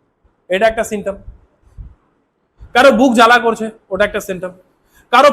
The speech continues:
পিঠ পুরো ধরে আছে, সেটা সিমটম। কারো মাথা ব্যথা করছে, সেটা সিমটম। আরে ভাই, গ্যাসের কি একটা সিমটম আছে নাকি?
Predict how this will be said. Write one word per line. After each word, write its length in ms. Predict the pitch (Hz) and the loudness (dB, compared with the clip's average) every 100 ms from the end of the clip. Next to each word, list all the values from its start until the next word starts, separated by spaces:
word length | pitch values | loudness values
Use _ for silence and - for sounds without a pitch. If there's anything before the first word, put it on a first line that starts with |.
| 277 | 0
পিঠ 360 | 262 285 302 - | -4 -2 -4 -2
পুরো 140 | 277 | -2
ধরে 320 | 214 202 240 | 0 0 0
আছে, 160 | 226 202 | -2 -6
সেটা 240 | - 208 | -10 -10
সিমটম। 300 | 208 208 196 196 _ _ - - | -10 -12 -14 -14 _ _ -20 -6
কারো 140 | 240 262 | -2 0
মাথা 340 | 247 254 277 | 0 -2 0
ব্যথা 200 | 294 277 | 0 -2
করছে, 240 | 277 233 190 | -4 -8 -12
সেটা 220 | 190 196 | -12 -14
সিমটম। 300 | 196 185 180 - _ _ _ | -14 -18 -18 -20 _ _ _
আরে 120 | - | -8
ভাই, 120 | 285 | -6
গ্যাসের 500 | 320 175 185 196 277 | -6 -2 -2 0 -4
কি 120 | 269 262 | -2 -2
একটা 320 | 247 - 311 | -2 0 0
সিমটম 320 | 302 311 339 | 0 -2 -2
আছে 160 | 359 370 | -4 -4
নাকি? 340 | 302 202 127 | -6 -8 -12